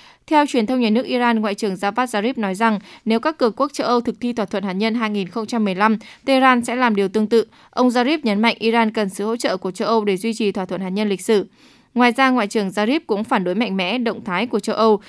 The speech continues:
sẽ dẫn đến các lệnh trừng phạt của Liên Hợp Quốc đối với Iran. Nếu các cuộc đàm phán cấp bộ không giải quyết được tranh chấp, các lệnh trừng phạt đầy đủ đối với Tehran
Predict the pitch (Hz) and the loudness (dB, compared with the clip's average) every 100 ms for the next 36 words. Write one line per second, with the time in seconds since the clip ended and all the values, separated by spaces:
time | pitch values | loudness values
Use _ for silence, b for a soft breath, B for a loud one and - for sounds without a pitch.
0 | B - 226 220 226 220 196 226 311 277 | B -4 -2 0 0 2 0 0 -2 -2
1 | 190 214 190 208 196 - 185 208 208 269 | -2 -4 -4 -2 -4 -2 -2 -2 0 0
2 | 247 208 175 190 208 220 208 185 B B | 0 -2 -2 -2 2 4 2 0 B B
3 | B B B - 233 247 302 330 339 262 | B B B 4 6 6 4 2 2 0
4 | 208 208 196 202 196 220 330 285 247 175 | 2 0 2 0 0 0 -2 2 2 2
5 | - 294 254 196 262 277 214 208 196 269 | -2 -2 -2 -2 0 0 0 0 0 0
6 | 294 - 285 220 214 196 208 190 196 190 | -2 -2 -2 -2 -2 -4 -2 0 0 4
7 | 190 180 190 175 208 240 220 220 | 2 2 -2 0 0 2 4 4